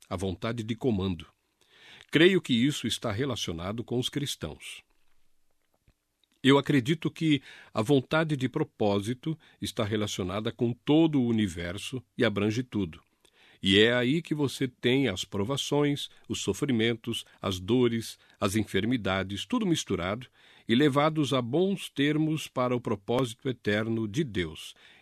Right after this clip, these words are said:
e nessa grande vontade, mas que engloba o universo. Então eu tenho o conceito de sua vontade de desejo, e eu gosto de confinar isso aos incrédulos.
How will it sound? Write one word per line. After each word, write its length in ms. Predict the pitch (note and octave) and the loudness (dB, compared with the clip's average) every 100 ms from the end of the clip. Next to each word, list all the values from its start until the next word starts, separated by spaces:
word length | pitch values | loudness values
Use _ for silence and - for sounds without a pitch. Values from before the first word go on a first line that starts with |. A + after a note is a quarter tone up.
| - | -4
e 80 | |
nessa 360 | F#2 A#2 - A2 | 0 2 0 -4
grande 380 | E2+ F#2+ E3 C#3+ | -2 2 2 2
vontade, 640 | A2 G2 - D#2 - - _ _ - - | -2 -4 -6 -12 -14 -20 _ _ -20 -4
mas 180 | - - | 0 0
que 120 | - | 2
engloba 520 | G3 E3 A2 B2 C#3+ | 0 4 4 4 4
o 100 | C#3+ | 2
universo. 720 | C#3+ D#3+ A#2 E2+ E2 - - - _ _ _ _ _ - - | 4 2 2 -2 -6 -12 -14 -18 _ _ _ _ _ -12 6
Então 320 | D3+ G#3 A3 | 8 8 6
eu 100 | G3+ | 6
tenho 280 | - F#3+ F3 | 6 4 4
o 60 | |
conceito 580 | D#3 C3 - - D3+ D#3 | 4 2 2 0 -2 0
de 120 | A#2 | -2
sua 240 | G#2 - A#2 | -2 0 0
vontade 640 | G2+ F2+ - A2+ B2+ A#2+ | 0 -4 -4 -2 -2 -4
de 240 | G#2+ A#2 | -2 -2
desejo, 720 | A#2 D#3 G#2 A#2 B2+ E2 C#2 _ _ _ _ _ - | 2 2 2 2 2 0 -10 _ _ _ _ _ -2
e 80 | G2+ | 4
eu 120 | C#3 | 6
gosto 420 | C3+ B2+ C#3+ - D3 | 6 2 2 0 -2
de 120 | C3+ | -2
confinar 880 | E3+ F3+ - C#3+ G2 A#2 D3 A2 F2+ | 2 2 2 0 0 0 0 -2 0
isso 460 | B2 C3 - F#2+ F2 | -2 -2 -6 -10 -6
aos 220 | G2+ G#2+ | -4 -2
incrédulos. 800 | B2 G#2 G2 E2+ D2+ C#2+ - | -4 -2 -2 -2 -6 -16 -18